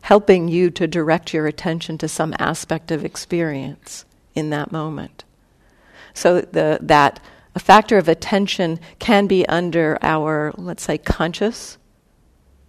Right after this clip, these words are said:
control. We can choose what to pay attention to. We can think, "I'm going to pay attention to my feet,"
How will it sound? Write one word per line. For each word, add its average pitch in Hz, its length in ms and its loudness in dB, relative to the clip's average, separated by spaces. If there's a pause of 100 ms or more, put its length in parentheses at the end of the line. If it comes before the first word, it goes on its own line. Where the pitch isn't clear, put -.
(320)
control. 208 580 -6 (580)
We 165 140 -6
can 151 260 -8
choose 170 600 -2
what 196 160 -4
to 190 80 -4
pay 196 240 -2
attention 196 500 -6
to. 196 320 -8 (1000)
We - 80 -8
can 151 160 -10
think, 151 240 -4
"I'm 160 160 -4
going 185 180 -2
to 196 60 -6
pay 190 240 0
attention 185 540 -4
to 185 100 -8
my 180 160 -4
feet," - 360 -8